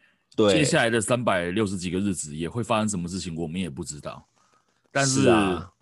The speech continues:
Speaker 2: 最重要的事情就是说，要调整好自己面对事情的一个能力啦。哦，否则变成是说，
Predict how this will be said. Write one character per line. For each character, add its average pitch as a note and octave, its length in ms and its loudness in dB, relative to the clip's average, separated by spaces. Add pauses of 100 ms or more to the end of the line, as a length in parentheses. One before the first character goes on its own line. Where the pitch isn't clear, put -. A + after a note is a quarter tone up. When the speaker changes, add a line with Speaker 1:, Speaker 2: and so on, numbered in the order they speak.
(120)
Speaker 2:
最 C3+ 140 0
重 B2 160 -2
要 A#2+ 80 4
的 A2+ 80 2
事 A2+ 80 -6
情 G#2+ 100 0
就 G#2 120 -2
是 F#2 120 -8
说， G#2+ 120 0
要 G#2+ 60 2
调 G#2 240 -2
整 G2 160 -4
好 F#2+ 140 -4
自 G2+ 180 -12
己 E2 140 -10
面 G2 220 -4
对 G2+ 160 -4
事 G#2+ 180 -6
情 D#2+ 180 -10
的 E2+ 80 -8
一 E2+ 80 -6
个 F2 100 -10
能 D2 260 -12
力 D#2+ 160 -10
啦。 - 160 -20 (360)
哦， F2 120 -6
否 G#2 180 -4
则 A#2+ 140 -2
变 C3+ 200 0
成 A#2 120 0
是 A2 120 -6
说， A2 320 -2